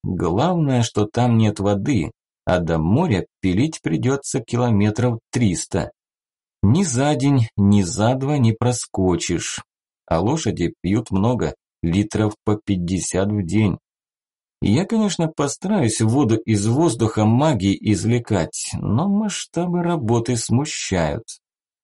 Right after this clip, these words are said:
Из кубометра воздуха смогу извлечь граммов пять воды, но это же сколько надо заклинаний,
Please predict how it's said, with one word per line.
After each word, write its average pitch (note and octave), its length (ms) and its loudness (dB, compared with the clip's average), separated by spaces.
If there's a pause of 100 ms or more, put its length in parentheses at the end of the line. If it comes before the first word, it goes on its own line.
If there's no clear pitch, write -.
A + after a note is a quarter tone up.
Из F#2+ 180 0
кубометра G2 640 0
воздуха F#2+ 640 -2 (280)
смогу G2 640 0
извлечь G#2 520 0
граммов G#2 540 0 (160)
пять C#3+ 320 -2
воды, F#2+ 440 -2 (340)
но F2+ 380 0
это D3+ 160 -6
же C#3 140 -2
сколько C3 440 -2
надо A#2 260 2
заклинаний, G#2 800 0